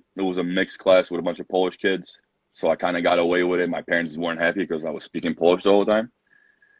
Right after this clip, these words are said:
Then after that, they put me in an all English class. That was brutal, like, coming home crying every day 'cause you can't talk to anybody. But that's,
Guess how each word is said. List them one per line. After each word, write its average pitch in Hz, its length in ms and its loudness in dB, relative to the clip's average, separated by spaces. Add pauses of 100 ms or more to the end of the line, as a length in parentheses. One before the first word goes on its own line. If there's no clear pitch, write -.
(240)
Then 98 240 6
after 90 300 2
that, 85 220 0
they 82 100 -6
put 82 220 -8
me 80 100 -6
in 80 80 -6
an 73 140 -6
all 82 200 0
English 80 300 -4
class. - 560 -4 (800)
That 90 120 6
was 95 140 2
brutal, 85 480 -2
like, 78 220 -2
coming 90 240 -2
home 85 240 -2
crying 82 400 0
every 78 220 -4
day 78 340 -2 (480)
'cause 87 200 -4
you 85 120 2
can't 92 240 4
talk 90 220 4
to 80 100 -4
anybody. 73 480 -2 (420)
But 98 260 6
that's, 101 360 2